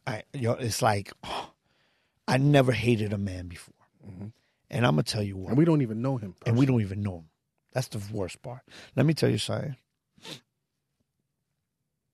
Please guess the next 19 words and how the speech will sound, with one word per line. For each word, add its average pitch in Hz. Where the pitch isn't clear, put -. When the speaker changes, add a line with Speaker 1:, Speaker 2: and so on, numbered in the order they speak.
Speaker 1:
Just -
last, 127
just -
over 113
a 101
week 104
ago, -
I 101
was 98
good. 107
I 90
have 87
my 98
health 101
insurance. 107
Everything 101
is 107
going 110
great. 104